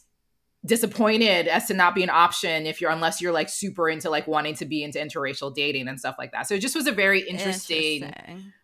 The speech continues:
Speaker 1: response on Black Twitter to someone being like, "Wow, this is a real clear sort of dis-,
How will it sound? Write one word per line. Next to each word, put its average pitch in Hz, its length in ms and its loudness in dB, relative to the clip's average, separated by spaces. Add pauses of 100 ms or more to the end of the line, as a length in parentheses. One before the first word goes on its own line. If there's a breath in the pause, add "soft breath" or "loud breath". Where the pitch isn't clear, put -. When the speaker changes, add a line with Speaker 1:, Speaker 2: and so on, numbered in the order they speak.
(140)
Speaker 1:
response 175 920 6
on 190 240 4
Black 190 300 8
Twitter 415 400 4
to 208 120 -4
someone 202 360 0
being 190 100 -2
like, 180 160 0
"Wow, 220 180 6
this 180 180 -2
is 202 120 -2
a 190 80 2
real 156 320 2
clear 139 640 -2 (140)
sort 175 180 -2
of 139 180 -6
dis-, - 240 -10